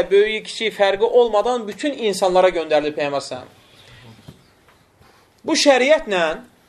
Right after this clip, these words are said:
həm Əbu Bəkirin, həm də eyni vaxtda həm Əbu Cəhlin, hər ikisi haqqa dəvət olunurdu.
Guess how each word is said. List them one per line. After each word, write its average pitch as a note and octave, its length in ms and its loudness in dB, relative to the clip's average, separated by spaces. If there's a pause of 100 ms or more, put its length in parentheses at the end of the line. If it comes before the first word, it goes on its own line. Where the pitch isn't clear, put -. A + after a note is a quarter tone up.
(920)
həm G3 160 2
Əbu A3 300 0
Bəkirin, F#3+ 480 0 (460)
həm A3+ 160 0
də - 80 0
eyni B3 180 4
vaxtda A#3 240 0
həm B3 140 -6 (180)
Əbu G#3+ 160 0
Cəhlin, A#3 400 0 (320)
hər D4+ 160 4
ikisi - 160 -4
haqqa A#3 340 0
dəvət D3+ 320 0
olunurdu. C#3 440 -4